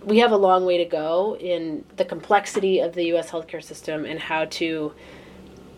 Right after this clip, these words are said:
to the best of our ability, help patients overcome that complexity. You know, my goal is that my patient isn't necessarily going to feel how complex their care is. I think about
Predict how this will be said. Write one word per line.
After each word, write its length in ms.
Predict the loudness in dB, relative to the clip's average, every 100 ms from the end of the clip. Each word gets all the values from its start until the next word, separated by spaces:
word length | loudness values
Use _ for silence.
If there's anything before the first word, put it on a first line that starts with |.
| -2
to 120 | 4
the 80 | 6
best 260 | 6 4
of 60 | 2
our 100 | 2
ability, 540 | 2 2 2 2 0
help 340 | -4 -4 -6 -8 _ _ _ _ _ -10
patients 680 | -6 -4 -4 -6 -10 -18 _ _ _ _ _ _ _ _ -20 -20 -20 -12 8
overcome 540 | 8 10 6 4 2
that 140 | 2 0
complexity. 540 | -4 -4 -6 -6 -6
You 140 | 0 2
know, 120 | 6
my 160 | 8
goal 220 | 8 8 6
is 100 | 4
that 100 | 2
my 140 | 2
patient 380 | 0 -2 -2 -2
isn't 380 | -2 -2 -4 -10 -20 -20 -20 -8 2
necessarily 640 | 4 4 6 8 8 8
going 260 | 8 8 6
to 100 | -4
feel 600 | -8 4 8 8 6 0 -8 -20 2
how 220 | 6 6
complex 560 | 6 -4 2 2 2
their 160 | -2 -4
care 340 | -2 0 0
is. 460 | 0 0 -2 -8 -6
I 180 | -4 -4 -8 -20 -20 -20 -20 -2
think 140 | 0 2
about 520 | 6 6 6 4